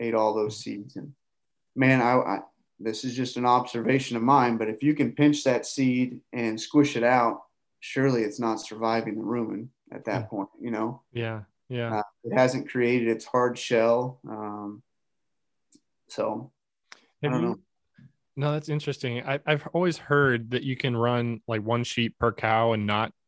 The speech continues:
Speaker 2: you know, adjust stocking rate at all. Do you think you found that with the sheep added in that you took away from the cattle, or did, I mean, they balance out pretty well?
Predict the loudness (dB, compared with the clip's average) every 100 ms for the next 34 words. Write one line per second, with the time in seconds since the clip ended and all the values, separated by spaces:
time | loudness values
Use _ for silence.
0 | _ -10 -2 -2 2 0 2 2 2 0
1 | 0 0 2 0 0 -4 -4 -4 -2 -4
2 | -4 -6 0 0 0 -2 -4 -4 -4 -2
3 | -4 0 0 0 0 -2 -2 -4 -4 -6
4 | -8 _ _ -4 -2 0 2 2 0 -4
5 | -4 -4 -4 -2 -2 -2 -2 -2 -4 -8
6 | _ -20 -16 -10 -10 -10 _ -6 -4 -2
7 | -2 -2 -4 -4 -4 -4 -6 -4 -4 -4